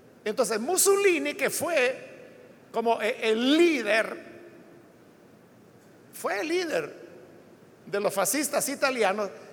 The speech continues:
él se inspiró precisamente en los grandes emperadores romanos que había habido en la antigüedad, porque eso es lo que él quería, volver Italia y Roma a la gloria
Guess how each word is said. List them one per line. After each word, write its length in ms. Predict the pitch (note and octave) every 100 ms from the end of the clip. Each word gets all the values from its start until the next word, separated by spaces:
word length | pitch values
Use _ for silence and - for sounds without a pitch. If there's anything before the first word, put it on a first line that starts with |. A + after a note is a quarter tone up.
| - -
él 260 | C4+ G4 G4
se 200 | E4 D#4
inspiró 540 | C#4+ - C#4+ D#4+ G4+ F4
precisamente 1200 | A#3 C#4+ A#3 D4 D#4 C4 A3 B3+ B3+ - - -
en 140 | B3 B3
los 100 | C4
grandes 560 | - D4 F#4 F#4+ -
emperadores 960 | C4 A#3+ B3 A3+ G#3+ C4 D4 E4+ - - - - - - - - - - - - - - -
romanos 720 | A3 B3+ B3+ F#4 G#4 D#4+ -
que 80 | A#3+
había 220 | A#3+ C4
habido 240 | B3+ D4
en 60 | C4
la 60 | A#3
antigüedad, 480 | B3 G#3+ A3 D4+
porque 300 | A#3+ A#3 C#4
eso 160 | C4+ D#4
es 60 | E4
lo 100 | -
que 180 | A#3+
él 120 | C4 -
quería, 520 | A#3 C4 G4 B3 - - - - - - - - - - -
volver 1080 | D3 G3+ A3 G#3+ D#4 G4+ E4 D#4 D#4 - - - - - - - - - - -
Italia 760 | B3 - E4+ D#4+ B3 C#4 C#4
y 120 | A#3+
Roma 380 | A#3 D#4+ C#4+ C#4+
a 100 | A#3
la 160 | A#3+ A#3+
gloria 800 | B3 D4+ F#4+ F#4 C4 G#3+ A3